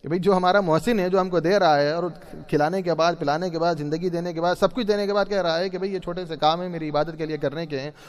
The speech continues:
اس میں بھی کوتاہی ہو رہی ہے، اس میں بھی غلط، اس میں بھی امانت میں خیانت ہو رہی ہے اور اللہ اس سے بھی باخبر ہیں، تو آدمی تو شرماتا ہے۔ دنیا کے اندر آدمی شرماتا ہے اپنے باپ سے، اپنی ماں سے، رشتہ داروں سے، لیکن اللہ سے نہیں شرمائے گا۔ تو فرمایا کہ یہ مراقبے کا اثر یہ ہوگا کہ یہ تصور انسان کے اندر پیدا ہوگا، اللہ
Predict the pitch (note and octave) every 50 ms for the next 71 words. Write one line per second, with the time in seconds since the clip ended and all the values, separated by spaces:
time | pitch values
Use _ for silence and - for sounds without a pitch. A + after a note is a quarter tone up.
0 | - - D#3 - G#3 G#3 A3+ G#3 G3 F#3 F3 F#3+ F#3+ G3 F#3 F3 F3+ F#3 E3+ D3+
1 | C#3+ C#3+ C#3 D3 D3+ C#3+ - F#3+ G3 G#3 G3+ G3 E3 D#3+ F3 F#3+ F3+ E3 E3 D#3+
2 | D3+ F3+ G3 G3+ G3+ F3 D#3+ E3 E3+ F#3 F3+ G3 F#3 - D#3+ D#3 E3 F3 E3 D3+
3 | E3+ F#3+ F#3 D#3 C3 C3 C3+ D3 D3+ D#3 D#3 F3 F3 D#3 - F3 D#3+ D3+ C#3+ C3
4 | C3 - D#3+ E3+ G3 E3 B2+ B2 A#2 A#2 - - - - - - - - C3+ C3+
5 | D3 E3 F#3 F#3+ G3 - E3+ D#3 D#3+ F3 F3+ F3 A#3 A3 G3 F3 B2+ A#2+ - -
6 | - - - - - - - - - - - C#3+ D3 D#3+ F3 G3 G3+ F#3 F#3 F#3+
7 | G3+ F#3+ D#3 D3+ D#3 F3+ G#3+ G3+ - G3+ G3+ G3+ G3+ G3 G#3+ F#3 D#3+ E3 F3 E3
8 | F3 F3+ E3 D3+ D#3 E3+ E3+ E3+ F3 E3 D#3+ D3+ E3 D#3+ D#3 D3+ D#3 E3 D#3 D#3+
9 | D#3 D3+ C#3 - D3 D3 D3 D#3+ F3 E3 D3+ D3+ C#3 C#3+ D3 D3 C#3 C#3+ D#3+ D#3+
10 | D3 D#3+ F3 F#3+ E3+ D3 C3 B2 A#2+ B2 B2 A#2+ - - - _ _ _ _ _
11 | _ _ _ _ _ _ _ _ _ _ _ _ _ _ - C3+ D#3 D3+ D#3+ F3
12 | G#3 A3 G3+ G#3 F#3+ E3 D3 D3 D#3 D#3 D#3 G3 G#3 B3 B3 B3 A3+ F#3+ A3+ A3
13 | G#3+ G#3+ F#3+ F3+ F3 G#3 G#3 G3+ G3+ F#3+ F3+ F3+ D#3+ - F3 F#3 F3+ E3+ E3 D#3+
14 | E3 E3 E3+ E3 E3 E3 E3 D3+ - D3+ D3 D#3 D#3+ D3+ C3+ C3 C#3 C#3 C#3 -
15 | D3 D3+